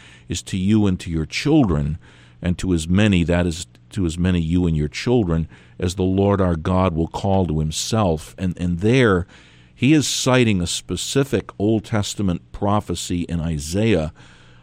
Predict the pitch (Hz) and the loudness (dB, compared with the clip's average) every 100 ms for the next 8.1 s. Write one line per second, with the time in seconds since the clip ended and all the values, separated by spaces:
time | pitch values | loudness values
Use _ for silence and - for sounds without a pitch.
0 | - - - - 113 110 98 80 82 127 | -10 -8 -2 2 2 2 -2 2 2 2
1 | 135 90 73 71 69 - - - - _ | 2 -2 -2 -4 -6 -12 -20 -20 -20 _
2 | - 90 82 98 98 - - 143 - 95 | -8 -4 -2 -2 -2 0 0 0 -2 -6
3 | - 127 127 - 104 92 73 73 - 82 | -2 0 0 0 0 0 0 -4 -4 -4
4 | 73 69 - 73 117 123 123 127 131 85 | -4 -8 -8 0 0 2 2 4 4 2
5 | 80 95 98 95 98 110 95 90 71 87 | 2 2 2 2 2 2 2 -2 -4 -4
6 | 87 87 92 87 - 156 101 90 127 147 | -4 -2 -2 -2 0 0 0 0 2 2
7 | - 92 85 - 73 80 87 117 90 76 | 0 -2 -2 -4 -8 -6 -4 -2 -2 -4